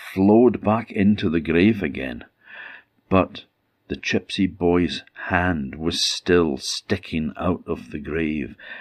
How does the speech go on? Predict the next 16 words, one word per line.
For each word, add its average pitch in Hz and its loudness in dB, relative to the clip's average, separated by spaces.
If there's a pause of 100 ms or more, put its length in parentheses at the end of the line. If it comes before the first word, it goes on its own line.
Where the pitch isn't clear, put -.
(120)
and 71 -8
still 85 0
beckoning 73 -4
to 82 -2
her 73 -10 (400)
to 73 -8
give 85 -2
him 76 -6
more. 69 -6 (1800)
Well, 78 0
she - 0
ran 87 4
to 85 -2
the 76 -2
bell 78 2
tower, 67 -8